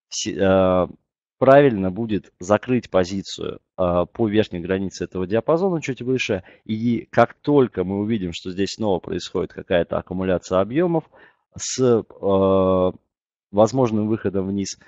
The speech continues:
снова взять эту позицию в шорт. Поскольку денег мы заработаем в этом, а,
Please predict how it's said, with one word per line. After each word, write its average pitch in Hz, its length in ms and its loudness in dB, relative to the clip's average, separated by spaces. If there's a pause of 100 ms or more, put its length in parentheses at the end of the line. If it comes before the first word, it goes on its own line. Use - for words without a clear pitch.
снова 123 480 2
взять 98 400 2
эту 87 140 -8
позицию 82 500 -10
в - 60 -10
шорт. - 320 -8
Поскольку 110 380 -6
денег 143 340 -2
мы 127 100 -6
заработаем 120 720 0
в 95 60 -2
этом, - 380 -6 (120)
а, 85 520 -4